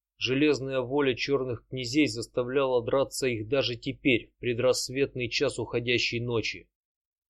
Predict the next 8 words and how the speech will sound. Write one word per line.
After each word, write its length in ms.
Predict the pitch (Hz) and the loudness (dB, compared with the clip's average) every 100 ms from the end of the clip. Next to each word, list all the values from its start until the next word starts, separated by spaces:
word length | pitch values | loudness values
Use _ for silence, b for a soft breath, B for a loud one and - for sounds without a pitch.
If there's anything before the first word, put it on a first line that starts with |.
| - | -4
Пока 260 | 117 147 143 | 0 4 4
еще 300 | 131 - 123 | 2 0 0
было 380 | 123 147 131 | 0 2 4
время 400 | 113 131 156 127 | 4 4 4 4
и 20 | 117 | 0
была 360 | 104 120 127 | -2 4 4
возможность 840 | 113 117 110 127 107 95 87 - - _ _ _ _ _ _ | 4 2 -2 -4 -4 -6 -14 -18 -20 _ _ _ _ _ _
победить, 680 | - 107 113 110 156 160 - | -6 -4 -4 2 2 2 -8